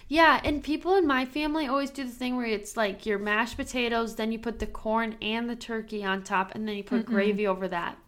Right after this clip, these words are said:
Speaker 1: No.
Speaker 2: No, thank
Speaker 1: They're
Speaker 2: you.
Speaker 1: all separate.
Speaker 2: Yeah, they each have their own taste, and you can't just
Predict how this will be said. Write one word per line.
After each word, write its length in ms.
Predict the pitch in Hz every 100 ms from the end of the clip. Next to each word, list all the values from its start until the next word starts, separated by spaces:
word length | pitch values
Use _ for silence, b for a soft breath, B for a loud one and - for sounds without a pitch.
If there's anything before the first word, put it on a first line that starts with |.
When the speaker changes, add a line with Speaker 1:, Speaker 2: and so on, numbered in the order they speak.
| -
Speaker 1:
No. 460 | 202 202 185 - - - -
Speaker 2:
No, 140 | 233
thank 220 | 220 214
Speaker 1:
They're 100 | 208
Speaker 2:
you. 60 | 214
Speaker 1:
all 260 | 214 220
separate. 760 | 220 - 196 196 175 190 - - - - -
Speaker 2:
Yeah, 280 | 226 214 208 -
they 160 | 220
each 300 | - 233 240
have 180 | 277 254
their 180 | 277 254
own 240 | 220 208 208
taste, 380 | - - 202 -
and 100 | 208
you 80 | 202
can't 380 | - 214 214 220
just 240 | 220